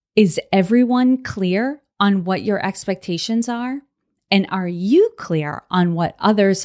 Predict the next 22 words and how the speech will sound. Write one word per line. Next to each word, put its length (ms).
are 140
expecting 560
from 320
you? 480
Are 120
you 220
sure 360
about 280
that? 300
<laughs> 300
This 280
episode 600
breaks 340
down 440
how 260
to 100
get 260
better 440
at 160
creating 920
and 200
honing 720